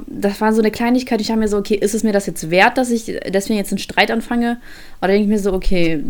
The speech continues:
so, und dann, so irgendwie konnte ich mich da nicht auch durch, also nicht durchregen, dass ich sage, "Okay,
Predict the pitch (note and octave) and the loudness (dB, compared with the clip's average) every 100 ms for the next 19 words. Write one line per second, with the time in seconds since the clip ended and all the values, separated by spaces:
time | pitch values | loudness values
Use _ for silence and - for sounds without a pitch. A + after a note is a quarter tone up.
0 | - F3 F3 E3+ E3 F#3 F#3+ F#3+ - - | -4 -2 0 0 0 2 2 2 -6 -12
1 | - F#3 F#3+ G3 G#3+ G#3 A3 G#3 G3+ G3+ | -8 -4 -2 0 0 4 4 4 2 2
2 | G#3 G3+ G#3 G#3+ - - F3+ F#3+ G3 - | 0 0 2 0 0 -4 -2 2 0 4
3 | G#3+ G#3+ G3+ G3 F#3+ F#3 F#3 F#3 F3+ F#3+ | 2 2 -2 -2 -2 -2 0 0 0 0